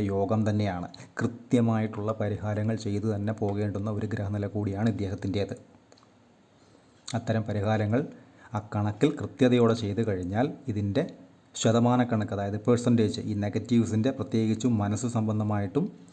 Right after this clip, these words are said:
ചന്ദ്രൻ സംബന്ധമായിട്ടും അതുപോലെ തന്നെ ലഗ്നം സംബന്ധമായിട്ടുള്ള ഈ മൂന്ന് പോയിൻറ്സുമായി ബന്ധപ്പെട്ടിട്ടുള്ള നെഗറ്റീവ്സിൻ്റെ പെർസെൻറ്റേജിൽ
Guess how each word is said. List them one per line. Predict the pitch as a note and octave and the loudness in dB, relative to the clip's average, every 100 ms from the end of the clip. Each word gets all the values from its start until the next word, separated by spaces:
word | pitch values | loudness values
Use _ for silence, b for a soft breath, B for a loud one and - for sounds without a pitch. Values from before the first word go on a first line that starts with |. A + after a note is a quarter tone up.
| B - | B -6
ചന്ദ്രൻ | G2+ G2+ B2+ B2+ | -2 4 6 6
സംബന്ധമായിട്ടും | A#2 A2 G#2+ G#2 G2 - D3+ | 2 2 0 0 -2 -4 -6
അതുപോലെ | G#2+ G#2 A2 G#2 | -4 0 0 0
തന്നെ | G#2+ G2+ | 0 -2
ലഗ്നം | G2+ C3+ C3 | 0 0 2
സംബന്ധമായിട്ടുള്ള | A2 G#2+ G2+ G2 G2 G2+ A2+ G#2+ | 0 0 -2 -2 -4 -4 -2 -2
ഈ | G2+ | 2
മൂന്ന് | A#2 C#3+ C#3 | 4 4 4
പോയിൻറ്സുമായി | A#2 A2 A#2 A#2 A2 G#2 | 2 2 2 2 0 0
ബന്ധപ്പെട്ടിട്ടുള്ള | G2+ G2+ - G2+ G2+ G2 F#2+ | -2 -4 -6 -6 -4 -4 -2
നെഗറ്റീവ്സിൻ്റെ | G#2 - A2 G#2+ G#2+ G2+ | -4 -2 -2 0 -2 0
പെർസെൻറ്റേജിൽ | A#2 A#2 A#2+ A#2 B2+ | -2 2 4 6 4